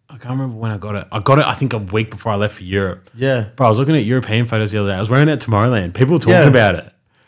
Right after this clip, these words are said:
Speaker 1: They were like, "Wha-, like, what, like, what do you, like, what is, like, the Italian boys were hanging out with?" They were like, "Bro, you wear this singlet. Like, what is it?" I was like, "Oh, my bro cleans shoes." And he's like, "What? He sells basketball singlets because of it?" I was like, "Yeah."
Speaker 2: Yeah.
Speaker 1: That's what you do in Western Sydney. You just
Speaker 2: I
Speaker 1: make
Speaker 2: had,
Speaker 1: money.
Speaker 2: I had a fa-,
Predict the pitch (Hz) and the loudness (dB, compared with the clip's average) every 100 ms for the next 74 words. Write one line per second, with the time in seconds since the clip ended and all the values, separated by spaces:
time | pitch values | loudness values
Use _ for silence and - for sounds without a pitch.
0 | _ - 139 139 113 135 - 131 117 147 | _ 2 6 6 4 -2 2 2 2 0
1 | 117 135 123 131 156 - 131 117 - 151 | 2 2 4 6 6 6 6 6 6 6
2 | 147 117 123 120 120 113 127 117 120 131 | 6 4 2 4 4 6 6 4 6 6
3 | 123 113 101 104 107 101 101 95 90 107 | 6 6 4 2 2 4 2 0 -4 0
4 | 107 90 - _ _ _ _ 139 107 120 | 0 -2 -14 _ _ _ _ 2 2 4
5 | 156 117 - 135 104 87 - _ _ 135 | 2 2 4 4 4 -2 -6 _ _ 2
6 | 180 143 104 120 147 120 110 143 143 113 | 4 6 6 6 6 6 6 6 6 4
7 | - - 127 117 - 151 151 101 104 98 | -4 0 4 6 6 6 6 6 2 0
8 | 104 117 - 92 135 87 - 143 - 151 | -2 0 0 2 2 2 0 -2 0 -4
9 | 156 160 160 151 156 214 214 127 135 190 | 0 0 -2 -2 -2 -2 -2 0 0 2
10 | 139 113 104 _ - 135 196 147 123 123 | 2 0 -4 _ -2 4 6 8 6 4
11 | 123 104 101 143 156 180 160 160 104 123 | 2 2 2 2 6 6 6 6 4 0
12 | 147 156 143 110 120 | 0 -2 -6 -14 -16